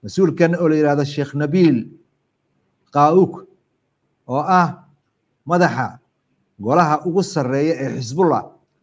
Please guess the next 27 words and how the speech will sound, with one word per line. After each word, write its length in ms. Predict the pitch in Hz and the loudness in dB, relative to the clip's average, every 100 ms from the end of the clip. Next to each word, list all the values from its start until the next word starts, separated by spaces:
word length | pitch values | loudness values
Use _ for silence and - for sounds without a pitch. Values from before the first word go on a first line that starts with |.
| _ - | _ -8
ayaa 280 | 123 151 | -2 0
sheegay 380 | 143 156 151 165 160 | 0 -2 -2 0 -2
in 40 | |
Xisbullah 640 | - 135 135 180 147 104 - _ _ _ _ _ _ - | -6 -8 0 2 2 -2 -8 _ _ _ _ _ _ -6
howlgalladeedii 680 | 131 131 151 185 170 156 | -2 0 2 4 4 2
ugu 160 | 156 185 | 0 -2
dambeeyey 560 | 170 151 151 160 175 170 | -2 0 2 2 2 0
ee 60 | 139 | -6
ka 120 | 135 | -8
dhacaya 380 | 180 151 156 160 127 | -8 -4 -2 -2 -4
xuduudka 600 | 160 151 202 165 104 104 - _ _ _ _ - | -6 0 2 2 2 -10 -18 _ _ _ _ -14
ay 80 | 120 | -8
caddayn 460 | 104 127 160 190 | -6 -2 0 0
u 120 | 180 | -2
tahay 320 | 175 139 98 98 _ _ _ _ _ - | -4 -6 -8 -14 _ _ _ _ _ -4
in 160 | 160 | -2
aynan 320 | 170 156 147 143 | 0 -2 -4 -4
Gaza 520 | 143 151 143 123 110 - _ _ | 0 2 2 -2 -6 -12 _ _
keligeed 500 | 185 160 139 131 123 | 0 2 0 -2 -2
dagaalka 380 | 139 147 120 | 0 0 -2
ku 120 | 117 139 | -2 0
ahayn. 240 | 127 120 - _ _ _ _ _ _ _ _ _ _ _ _ _ _ _ | 0 -2 -10 _ _ _ _ _ _ _ _ _ _ _ _ _ _ _
Waxa 220 | - 110 139 | -8 -4 -2
uu 60 | |
ku 80 | 139 | -2
sheegay 260 | 175 160 156 | 0 0 0
dadka 480 | 165 165 - 107 | 0 -4 -6 -8